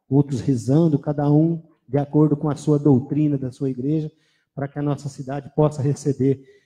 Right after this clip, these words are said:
esse centenário com muita bênção, né? Com muita bênção, que Deus possa tá iluminando, para que a gente possa curtir o centenário da nossa cidade.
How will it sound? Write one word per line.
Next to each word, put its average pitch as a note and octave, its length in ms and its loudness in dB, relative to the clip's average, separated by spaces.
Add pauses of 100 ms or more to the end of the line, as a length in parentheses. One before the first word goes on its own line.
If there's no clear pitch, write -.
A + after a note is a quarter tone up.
(160)
esse B2+ 240 -4
centenário C3 760 -6 (640)
com C#3+ 140 -2
muita D#3+ 400 2
bênção, B2+ 420 -6
né? C#3 300 -4 (240)
Com - 100 -20
muita D3+ 300 0
bênção, D3 320 0
que D3 80 -2
Deus C#3+ 240 4
possa C#3+ 340 0
tá - 160 -2
iluminando, C#3+ 640 2 (720)
para C3+ 140 -12
que - 100 -14
a C#3 60 -6
gente C#3+ 280 -2
possa C3+ 540 -4 (220)
curtir D3+ 680 0 (400)
o A#2+ 60 -20
centenário B2+ 720 -4
da B2 120 -8
nossa B2 280 -8
cidade. G#2+ 480 -16